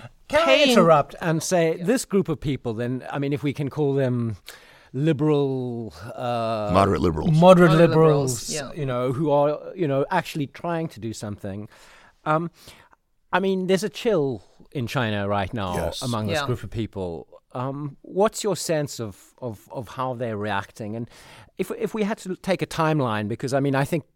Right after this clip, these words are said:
Speaker 1: we're all pretty clear that Xi Jinping is a big part of why
Speaker 2: Mm-hmm.
Speaker 1: there,
Speaker 2: Yeah.
Speaker 1: there, there is so much repression
Speaker 2: Yeah.
Speaker 1: of f-, free speech and, you know,
Speaker 2: Right.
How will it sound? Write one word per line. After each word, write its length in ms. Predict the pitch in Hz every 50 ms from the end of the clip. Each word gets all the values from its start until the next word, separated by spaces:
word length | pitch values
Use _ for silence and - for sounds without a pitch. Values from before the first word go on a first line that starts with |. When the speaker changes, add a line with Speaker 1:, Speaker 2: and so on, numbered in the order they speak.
| _ _ -
Speaker 1:
we're 120 | 135 127
all 180 | 131 131 127 113 - _
pretty 240 | - 143 127 123
clear 360 | 113 - 135 123 120 120 113 98
that 240 | 107 110 104 -
Xi 160 | - - 143 120
Jinping 340 | 120 123 107 95 120 113 107
is 80 | 90
a 40 | 101
big 200 | - 117 101 -
part 300 | - - 110 98 98 82
of 240 | 90 87 - - _ _ _ _ -
why 500 | 120 110 104 98 98 98 95 92 95 - - - - - _ -
Speaker 2:
Mm-hmm. 180 | 180 185 170 156
Speaker 1:
there, 240 | 156 113 110 110 98 87
Speaker 2:
Yeah. 60 | 101 -
Speaker 1:
there, 540 | 127 - 113 104 104 107 98 80 - - - - - -
there 240 | 120 107 104 104
is 100 | 98 92
so 220 | - - 131 110 107
much 340 | 107 92 87 - - - -
repression 540 | 131 113 - - 127 120 - - - 113
Speaker 2:
Yeah. 60 | 101 92
Speaker 1:
of 120 | 85 - - - 139 - - 127
f-, 40 | 110
free 220 | - - 131 117
speech 540 | 101 - - 123 110 104 - - - - - -
and, 380 | 117 101 95 98 95 82 - - -
you 100 | 123 98
know, 80 | 98
Speaker 2:
Right. 240 | - 131 107 -